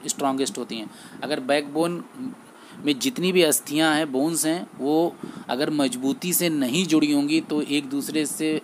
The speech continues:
अलग हो सकती हैं, break हो सकती हैं। इसीलिए उनको जोड़ने के लिए एक बहुत ही strongest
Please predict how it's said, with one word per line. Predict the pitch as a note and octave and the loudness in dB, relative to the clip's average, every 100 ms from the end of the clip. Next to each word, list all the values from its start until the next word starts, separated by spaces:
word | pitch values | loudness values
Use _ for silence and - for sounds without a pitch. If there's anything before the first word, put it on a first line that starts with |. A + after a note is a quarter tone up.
| - | -4
अलग | B2+ D3 | -2 0
हो | D#3 | 0
सकती | C#3+ D3+ - D#3 | 0 -4 -4 -2
हैं, | D3 D3 - - - - - | -2 -2 -8 -14 -16 -18 -2
break | D3 E3+ | 0 2
हो | E3+ D#3 | 0 -2
सकती | D#3 D#3+ D3+ | -2 -2 -2
हैं। | D3 - - - - | -2 -8 -18 -12 -2
इसीलिए | F3 A#3 G#3+ G3+ | 2 4 6 6
उनको | F3 F3+ | 4 2
जोड़ने | D#3+ A#2+ C3+ D#3 E3+ F#3+ | 2 2 4 6 6 2
के | E3+ D#3+ | 0 0
लिए | D3+ D#3 D#3+ | 2 2 0
एक | - - - - - - - - | -2 -12 -14 -12 -12 -12 -16 -10
बहुत | C3+ C#3+ E3+ | -4 -2 0
ही | F#3 - | -2 -2
strongest | - - C#3+ C#3+ F#3+ F#3+ - | -4 0 0 2 2 2 -4